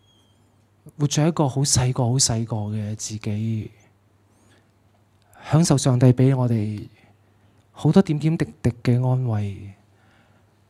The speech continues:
成為我哋心靈嘅裏邊上帝真實存在嘅記號。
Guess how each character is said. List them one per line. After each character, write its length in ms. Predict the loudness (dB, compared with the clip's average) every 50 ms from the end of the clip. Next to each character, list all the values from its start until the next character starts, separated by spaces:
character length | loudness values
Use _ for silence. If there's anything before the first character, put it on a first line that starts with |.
| _ _ _ _ _ -18 -14 -6
成 240 | 0 0 2 2
為 40 | 2
我 100 | 2 2
哋 40 | 2
心 180 | 2 2 2 4
靈 160 | 2 2 0 -2
嘅 100 | -2 0
裏 180 | 0 2 0
邊 600 | 0 0 -2 -2 -2 -2 -2 -4 -4 -6 -6 -10 -14 -16 -20 -20 _ _ _ _ _
上 260 | -8 -4 -2 -2 0
帝 120 | 0 0
真 200 | 0 -2 -2 -2
實 100 | -2 -4 -2
存 440 | -2 -4 -2 0 0 0 0 -2
在 140 | -2 -2 -2 -2 0 -2 -4
嘅 140 | -4 -6 -6
記 240 | -4 -4 -4 -4
號。 180 | -4 -6 -8 -12